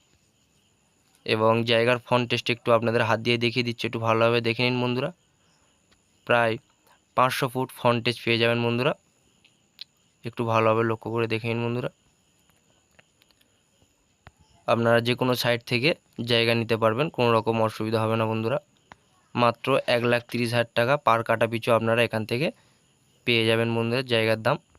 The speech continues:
খুবই সুন্দর পজিশনের জায়গা। এত সুন্দর পজিশনের জায়গা আপনারা পাবেন না বন্ধুরা। আপনারা যত দ্রুত সম্ভব আমাদের চ্যানেল প্রতিনিধির নাম্বার আমাদের স্ক্রিনে দেওয়া থাকবে, আপনারা অবশ্যই যোগাযোগ করবেন বন্ধুরা।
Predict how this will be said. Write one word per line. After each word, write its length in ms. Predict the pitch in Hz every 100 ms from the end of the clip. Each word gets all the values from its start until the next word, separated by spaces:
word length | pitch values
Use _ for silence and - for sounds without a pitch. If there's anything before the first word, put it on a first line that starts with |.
| _ _ _ _ _
খুবই 220 | - 208
সুন্দর 380 | 165 143 131 127
পজিশনের 440 | 120 120 117 120 113
জায়গা। 220 | 117 110
এত 160 | 117 139
সুন্দর 400 | - 131 127 131
পজিশনের 460 | 123 127 135 127
জায়গা 240 | 120 123 127
আপনারা 380 | 117 117 120 123
পাবেন 300 | 117 117 120
না 100 | 117
বন্ধুরা। 340 | 110 110 110 151 - - - -
আপনারা 520 | 113 117 113 117 117
যত 240 | 117 120
দ্রুত 240 | 131 135 143
সম্ভব 400 | 139 131 120 135
আমাদের 380 | 120 120 117 117
চ্যানেল 260 | - 117 143
প্রতিনিধির 500 | - 139 143 139 139
নাম্বার 360 | 139 135 135 -
আমাদের 360 | 120 117 120
স্ক্রিনে 340 | 117 - 131 127
দেওয়া 200 | 127 123
থাকবে, 300 | 120 110 143 _ - - -
আপনারা 320 | - 113 113 117
অবশ্যই 520 | 120 120 127 - 135
যোগাযোগ 380 | 123 120 120 120
করবেন 300 | 123 117 113
বন্ধুরা। 320 | 110 107 127